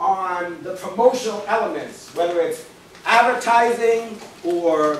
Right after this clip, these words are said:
public relations or direct mail or sales promotions.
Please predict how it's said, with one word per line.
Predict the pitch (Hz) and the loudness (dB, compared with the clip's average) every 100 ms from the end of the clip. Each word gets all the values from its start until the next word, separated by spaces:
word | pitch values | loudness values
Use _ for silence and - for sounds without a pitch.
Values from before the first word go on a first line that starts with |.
| - | -6
public | - 214 214 - | 2 2 2 -4
relations | 175 165 226 262 - 247 240 233 233 226 - - - | -2 2 4 4 2 2 2 0 -2 -4 -8 -12 -6
or | 170 180 175 165 | 0 4 4 2
direct | - 165 175 196 - 156 | 2 2 4 2 0 2
mail | 214 262 254 247 240 240 - - - | 4 6 6 6 6 2 -2 -10 -10
or | 151 147 135 | -4 0 -2
sales | - - 240 262 247 | -2 -2 2 2 2
promotions. | - 220 220 220 208 202 196 190 190 - | -4 0 0 0 -2 -4 -4 -6 -10 -18